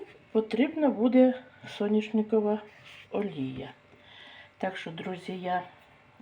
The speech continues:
зараз піду на кухню, поставлю кастрюльку з водою, з підсоленою. Вона закипить,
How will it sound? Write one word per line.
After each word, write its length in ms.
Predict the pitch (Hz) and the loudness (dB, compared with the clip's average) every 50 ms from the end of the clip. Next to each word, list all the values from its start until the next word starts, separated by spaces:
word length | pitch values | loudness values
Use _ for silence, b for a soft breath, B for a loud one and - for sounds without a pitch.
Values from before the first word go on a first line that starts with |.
| - - | -20 -16
зараз 540 | 170 165 170 175 180 170 165 165 - - - B B B B B B B B B B B - - _ _ | -8 -4 -2 -2 -2 -2 -6 -8 -10 -14 -20 B B B B B B B B B B B -20 -20 _ _
піду 320 | - 190 - - 185 170 | -10 -10 -8 -8 -8 -6
на 120 | 170 165 156 | -6 -6 -8
кухню, 580 | - - - 254 339 - - 330 330 330 320 320 - - _ _ _ _ _ _ _ | -6 -4 -2 -2 -2 -2 -4 -6 -4 -4 -6 -8 -12 -18 _ _ _ _ _ _ _
поставлю 720 | - 170 175 - - - - 185 175 175 170 170 156 165 165 - - B B B B B B B B B B B - | -8 -8 -8 -8 -8 -6 -4 -2 -2 -4 -4 -6 -8 -8 -8 -12 -18 B B B B B B B B B B B -10
кастрюльку 800 | - 180 - - - 226 277 330 330 339 - - - 320 320 311 - - - - - - 269 - _ _ _ _ - | -10 -8 -8 -10 -4 -2 0 0 0 -4 -6 -6 -6 -6 -6 -8 -10 -16 -20 -20 -20 -20 -20 -20 _ _ _ _ -12
з 100 | 214 208 | -8 -4
водою, 680 | 226 226 254 269 220 233 262 277 277 262 254 254 254 254 | 0 2 2 2 4 4 6 6 8 8 6 6 4 2
з 120 | 254 - | -2 -8
підсоленою. 920 | - - 233 226 - - - 240 240 233 240 233 226 226 226 233 233 240 240 B B B B B B B - | -6 -6 -6 -6 -2 0 2 4 4 4 4 4 4 4 4 4 4 4 2 B B B B B B B -4
Вона 240 | 202 202 190 180 180 | -2 0 0 -2 -2
закипить, 760 | 185 180 180 - - 208 208 - 285 349 381 381 381 - | -2 -4 -4 -4 -6 -6 -4 -2 0 0 0 -2 -4 -10